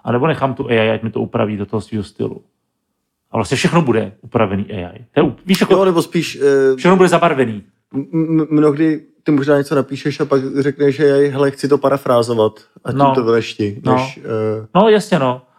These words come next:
Speaker 1: Ale jako, uf, to je fakt šílený. Přesně DeepL je, že jo, silnej, ale ten nazval už ani nepotřebuješ DeepL, že jo? Tady to prostě fakt jede rovnou v tom tým jazyce.
Speaker 2: No, jasně, ale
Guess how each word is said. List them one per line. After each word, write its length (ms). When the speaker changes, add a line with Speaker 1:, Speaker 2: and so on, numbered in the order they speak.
Speaker 1:
Ale 120
jako, 240
uf, 380
to 60
je 40
fakt 160
šílený. 400
Přesně 260
DeepL 340
je, 100
že 100
jo, 80
silnej, 440
ale 120
ten 200
nazval 220
už 80
ani 100
nepotřebuješ 320
DeepL, 240
že 100
jo? 60
Tady 120
to 80
prostě 180
fakt 180
jede 200
rovnou 180
v 40
tom 140
tým 140
jazyce. 460
Speaker 2:
No, 140
jasně, 460
ale 160